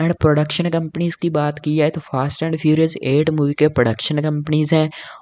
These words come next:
ओरिजिनल फिल्म, वन रेस फिल्म्स and चाइना फिल्म।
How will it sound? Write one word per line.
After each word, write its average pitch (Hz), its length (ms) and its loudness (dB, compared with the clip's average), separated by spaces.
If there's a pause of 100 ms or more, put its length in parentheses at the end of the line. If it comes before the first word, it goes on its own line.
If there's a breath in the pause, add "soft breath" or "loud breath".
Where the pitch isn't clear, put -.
ओरिजिनल 170 460 4
फिल्म, 170 580 -2
वन 156 220 4
रेस 170 360 2
फिल्म्स 160 340 0
and 143 240 -2
चाइना 143 360 2
फिल्म। 117 360 -2